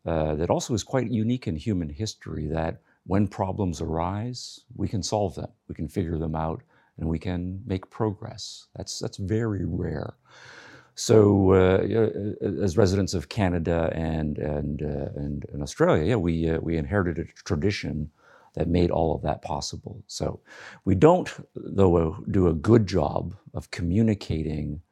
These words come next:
in education what all of that depends on. So all of the, uh, the, uh, worries about the state of history education, and of course our battles over history are, are, are, are genuinely,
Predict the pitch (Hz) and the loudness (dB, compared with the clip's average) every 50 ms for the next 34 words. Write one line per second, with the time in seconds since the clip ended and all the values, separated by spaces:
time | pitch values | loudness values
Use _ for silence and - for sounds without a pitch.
0 | _ _ _ - 82 - 85 82 80 78 76 - - 82 80 78 - - 80 76 | _ _ _ -4 -2 -2 -2 -2 -2 -4 -4 -4 -2 -2 -2 -2 -4 -6 -6 -6
1 | 71 76 78 80 92 - - - 87 87 82 82 76 - - 78 78 76 - - | -6 -2 -2 0 0 0 -2 -2 -2 0 0 -2 -2 -2 -2 -2 -2 -4 -4 -8
2 | - - - - 73 69 - - 73 76 73 71 - - - - - 104 - - | -12 -18 -10 -8 -8 -6 -6 -6 -4 -4 -6 -6 -8 -10 -10 -12 -12 -12 -10 -6
3 | - - 69 71 - - - - - - - - - - - 92 92 82 82 87 | -6 -4 -4 -6 -8 -10 -14 -20 -20 -20 -20 -6 0 2 4 4 4 4 4 4
4 | 87 82 80 80 78 76 76 - - - - - - - - - - 78 76 69 | 4 4 4 4 2 0 -2 -4 -8 -10 -8 -8 -8 -8 -10 -10 -8 -6 -6 -4
5 | 71 73 71 71 71 73 - - - - - 101 107 107 104 101 98 95 95 87 | -4 -4 -4 -6 -6 -8 -10 -10 -8 -2 2 4 4 6 6 4 4 4 2 0
6 | 98 - - 80 78 78 - - - - - - - - - - _ _ - 87 | -2 -4 -2 -2 -2 -2 -2 -6 -10 -18 -20 -20 -20 -20 -20 -20 _ _ -8 -4
7 | - - 85 85 82 78 73 - - - - - - 92 87 85 82 87 82 76 | -2 0 0 2 2 0 -2 2 2 2 2 2 -2 -6 -4 -2 -2 -2 -2 -2
8 | 80 - - - 85 80 76 - - - 82 80 80 80 78 76 - 107 - 71 | -6 -10 -6 -2 -2 -2 -2 -2 -4 -4 -4 -2 -2 -2 -4 -6 -8 -10 -8 -6
9 | 76 76 78 - - 107 90 - - - - 98 107 139 123 90 78 - 78 76 | -6 -4 -6 -4 -4 -4 -4 -2 -4 -4 -2 -2 -2 -2 -2 -4 -6 -6 -6 -6
10 | - 76 67 - - - - - - - 78 73 73 73 71 73 71 73 71 71 | -6 -8 -8 -8 -8 -10 -10 -10 -10 -8 -8 -6 -6 -8 -8 -6 -6 -6 -6 -8
11 | 71 - _ _ _ _ _ _ - - - 71 71 73 73 73 73 73 73 69 | -10 -14 _ _ _ _ _ _ -14 -10 -8 -6 -4 -4 -4 -2 -2 -4 -4 -6
12 | - - 76 76 71 73 - 92 85 87 87 87 82 82 82 80 80 - - 80 | -6 -6 -6 -6 -6 -2 -2 0 0 0 0 -2 -2 -2 -2 -4 -4 -4 -4 -4
13 | 80 80 78 78 | -4 -2 -4 -6